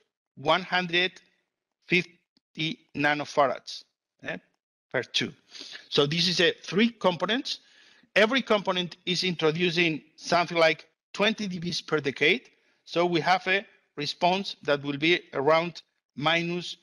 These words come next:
sixty D Bs, sixty D Bs per decade. This is what I was expecting. Obviously, the cutoff frequency will be related with the L and the C values, okay? W-, we will see this later. So this is the filter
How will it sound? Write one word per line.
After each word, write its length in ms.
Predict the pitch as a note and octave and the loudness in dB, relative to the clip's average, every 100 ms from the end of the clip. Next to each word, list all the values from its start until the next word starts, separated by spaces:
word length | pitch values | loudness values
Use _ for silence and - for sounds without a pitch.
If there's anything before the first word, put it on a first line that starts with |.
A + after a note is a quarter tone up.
| _ | _
sixty 640 | - - G3 - F3 F3 - _ - | -6 -2 -2 -2 -6 -6 -10 _ -10
D 100 | C#3 | -4
Bs, 380 | D#3+ E3 - - _ _ _ - - - - | -2 -2 -4 -12 _ _ _ -16 -16 -16 -12
sixty 640 | - D#3+ - F3 E3 - - | -4 -4 -2 -2 -4 -6 -8
D 120 | B2+ B2 | -2 0
Bs 380 | D3 D#3+ - - _ | 0 -2 -4 -10 _
per 120 | C#3 C#3 | 0 0
decade. 500 | B2+ - E2+ - - _ _ _ _ _ - | -2 -6 -8 -10 -20 _ _ _ _ _ -4
This 160 | D3+ D#3+ | -2 0
is 100 | D#3+ | 2
what 200 | D3 C#3 | 2 2
I 40 | |
was 260 | C3+ C#3 C3+ | 0 0 -2
expecting. 480 | - B2 - - - | -4 -6 -8 -12 2
Obviously, 500 | D#3 D#3+ D3+ F#3+ - _ _ _ | 2 2 -2 -2 -4 _ _ _
the 100 | C3+ | -6
cutoff 320 | - D#3 D#3 | 0 0 0
frequency 640 | - D#3+ D#3 F3 - G#3 - _ _ | -2 -2 0 -2 0 -2 -4 _ _
will 120 | C#3 | -6
be 160 | C#3 D#3+ | 0 0
related 680 | D3 D3+ D3 D3+ D3+ D3+ - - | 2 2 2 2 -2 -6 -8 -8
with 180 | C#3 | -2
the 220 | C#3 D3+ D3+ _ _ _ - | 0 0 -2 _ _ _ 0
L 260 | C#3+ D3 - | 2 0 0
and 220 | C3+ B2+ | 0 0
the 60 | B2+ | -4
C 240 | - C#3+ | -6 -4
values, 500 | B2 A#2 G#2+ G#1+ - - | 0 0 -2 -10 -16 -14
okay? 300 | - C#3+ A#3 _ _ - | -4 -4 -4 _ _ -10
W-, 160 | D3 D#3 | -6 0
we 140 | G3+ E3 | 4 4
will 100 | C3 | 4
see 300 | B2 A#2 - | 0 -2 -4
this 280 | A#2+ - - _ - | -8 -8 -12 _ -4
later. 380 | B2+ A#2+ G2 - _ - - | -4 -4 -10 -18 _ -20 -2
So 200 | - D3+ | 2 4
this 200 | A3 A#3+ | 4 2
is 80 | G3 | 2
the 120 | D#3+ | 0
filter 400 | G3+ F#3+ F#3+ | 0 0 0